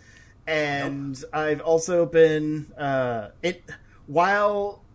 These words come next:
Speaker 1: working on the chunk that is my second Ratchet and Clank retrospective video, um, I've been putting out some little mini reviews of mobile games I've been playing, which are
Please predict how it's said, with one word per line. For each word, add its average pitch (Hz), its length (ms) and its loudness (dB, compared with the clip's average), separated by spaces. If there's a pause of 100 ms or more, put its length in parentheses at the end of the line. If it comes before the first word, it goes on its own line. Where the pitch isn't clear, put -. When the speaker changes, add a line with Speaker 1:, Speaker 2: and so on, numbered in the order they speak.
(160)
Speaker 1:
working 196 520 -4
on 165 360 -2
the 147 580 -6 (720)
chunk - 720 -4
that 165 240 2
is 165 240 -4
my 151 240 -4
second 147 460 -6 (300)
Ratchet 147 380 -6
and 143 100 -16
Clank 151 300 -6 (380)
retrospective 143 640 -6
video, 123 560 -4 (500)
um, 123 280 0
I've 143 180 -6
been 143 140 0
putting 151 280 -8
out 143 220 -6
some 139 160 -10
little 135 200 -4
mini 139 320 -6
reviews 123 560 -8
of 123 240 -8
mobile 170 260 -2
games 113 300 -8
I've 120 140 -8
been 113 100 -14
playing, 107 380 -14
which 117 200 -12
are 123 180 -10